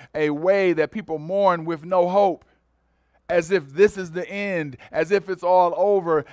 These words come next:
as if, "Well, what do we just do now?" But see, when you have hope, you can lean into the grief, acknowledge that mourning is real,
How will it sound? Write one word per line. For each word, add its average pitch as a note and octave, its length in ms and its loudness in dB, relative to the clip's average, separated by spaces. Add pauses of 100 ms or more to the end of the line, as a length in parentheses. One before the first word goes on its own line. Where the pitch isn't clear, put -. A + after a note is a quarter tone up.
as D#3+ 200 -4
if, E3+ 160 0
"Well, E3 260 0
what G3 240 0
do F#3 80 -10
we F3+ 160 -10
just D#3+ 320 -4
do E3+ 160 -10
now?" E3+ 500 -4 (1600)
But D3 140 -14
see, F#3+ 320 -6 (180)
when G3 380 -6
you G3 240 -6
have E3 280 -2
hope, G3+ 520 2 (640)
you G#3+ 120 -8
can F3 360 -6
lean A3+ 400 -2
into G#3+ 500 -4
the F3 120 -2
grief, D#3+ 440 -8
acknowledge G3 760 2
that E3+ 180 2
mourning G#3 480 -4
is D#3 240 -4
real, G3 560 0